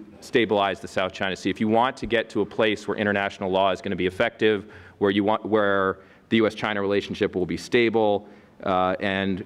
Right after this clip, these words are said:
where you could get into some kind of negotiations, you're gonna have to stop Chinese momentum, that these kind of efforts are not gonna work as long as China sees its assertiveness as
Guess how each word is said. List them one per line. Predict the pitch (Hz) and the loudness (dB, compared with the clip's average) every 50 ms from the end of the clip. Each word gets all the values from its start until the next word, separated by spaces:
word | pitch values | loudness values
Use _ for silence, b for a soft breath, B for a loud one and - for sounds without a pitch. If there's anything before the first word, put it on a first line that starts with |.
| - - | -12 -10
where | - 101 113 113 | -2 0 2 2
you | 110 107 104 | 2 0 -2
could | - 92 | -4 -2
get | 101 110 104 | 0 0 0
into | 110 107 101 - | 0 -2 -2 -4
some | 107 - 120 110 104 | -4 -2 -2 -2 -2
kind | - - 110 107 | -2 -2 -4 -2
of | 95 | -2
negotiations, | 98 95 110 107 98 - - 113 117 113 - 101 87 104 | -2 0 0 0 0 0 2 0 0 0 -2 -6 -4 -2
you're | 104 | -2
gonna | 107 104 98 | -2 -2 -2
have | 104 120 117 - - | -2 -4 -4 -4 -8
to | 101 | -14
stop | - - - 110 98 90 - | -10 -4 -2 -2 -2 -2 -4
Chinese | - - 101 95 98 90 - | -6 -4 -4 -2 -2 -4 -4
momentum, | 95 90 87 87 82 85 85 - 80 78 80 - B B B B B B B B B _ | -4 -4 -4 -2 -4 -4 -6 -8 -12 -12 -14 -16 B B B B B B B B B _
that | - 104 101 101 98 98 92 92 - 101 | 0 0 2 0 -2 -4 -6 -12 -8 0
these | 104 123 123 120 | 2 2 2 2
kind | - - 123 117 110 107 | 0 -2 -2 -2 0 -2
of | 104 101 95 113 - | -2 -4 -4 -4 -2
efforts | 113 113 - - 113 107 104 - | -2 -2 0 0 0 0 0 0
are | 95 | -2
not | 98 101 104 104 110 113 - | 0 0 0 0 -2 -2 -2
gonna | 127 104 95 | -2 -2 -2
work | 95 95 104 110 107 98 95 98 - - | 0 2 2 4 4 2 0 -4 -6 -6
as | 95 87 98 | -6 -4 -2
long | 104 98 98 92 | 0 0 0 -2
as | 95 - | -4 -6
China | - - 107 101 98 92 90 | -6 -6 -4 -4 -2 -4 -6
sees | - - - 113 107 104 104 101 98 92 - B B B B B | -8 -6 -2 0 0 2 2 2 0 -2 -6 B B B B B
its | - 95 - | -2 -2 -2
assertiveness | 95 - - 117 113 113 110 104 92 101 101 95 90 - - | -4 -2 0 2 4 4 2 2 0 0 0 0 -2 -4 -6
as | - 98 95 92 95 90 90 90 85 - | -4 -2 0 2 2 2 0 -2 -4 -8